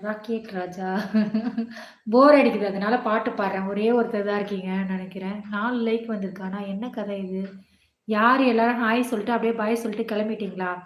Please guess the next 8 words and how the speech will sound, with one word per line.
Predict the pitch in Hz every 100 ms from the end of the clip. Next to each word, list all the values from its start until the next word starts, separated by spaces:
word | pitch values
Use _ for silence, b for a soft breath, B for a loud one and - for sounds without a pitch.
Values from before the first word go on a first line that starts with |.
| B B B _
என்னப்பா | 220 233 269 269 262 240
எல்லாரும் | 226 240 240 247 247
ஊர் | 240 254
பேர் | 254 247 233
சொல்லுறாங்க. | 226 233 226 214 214 208
அப்போ | 208 208 233
நானும் | 214 214 233 247
சொல்றேன். | 233 226 233 214